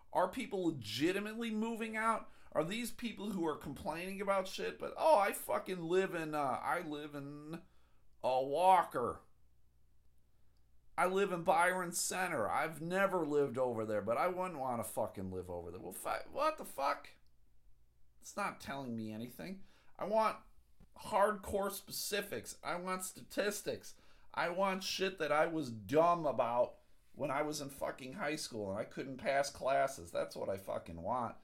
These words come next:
Not, not, was this shit funny? No, it wasn't funny. Okay, so to me, it's telling me, like, this shit's easy. They just compiled shit. God, is anyone doing research anymore?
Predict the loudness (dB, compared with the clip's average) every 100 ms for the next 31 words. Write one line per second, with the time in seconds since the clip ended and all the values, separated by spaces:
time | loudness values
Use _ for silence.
0 | -20 -20 -20 -18 -16 -16 -14 -8 0 0
1 | 0 -6 -6 -8 -6 -4 -2 -2 -2 -4
2 | -2 0 0 0 0 4 4 4 4 2
3 | 0 -8 -10 -14 -14 -18 -20 -20 -20 -20
4 | _ -20 -20 -20 -20 -20 _ -20 -20 -20
5 | _ -20 -20 -18 -14 -10 -6 -6 -6 -6
6 | -4 -4 -4 -6 -2 0 0 -2 -2 2
7 | 2 0 -8 -20 -20 -20 -20 -20 -20 -20
8 | _ -10 -6 -2 -2 -2 -4 -8 -6 -4
9 | -6 -8 -12 -18 -20 -4 -2 0 -2 -2
10 | -4 -4 0 4 6 6 4 0 -6 -8
11 | -8 -8 -6 -4 -2 -2 0 2 2 0
12 | -2 0 0 0 0 0 0 0 0 -4
13 | -4 -4 4 4 4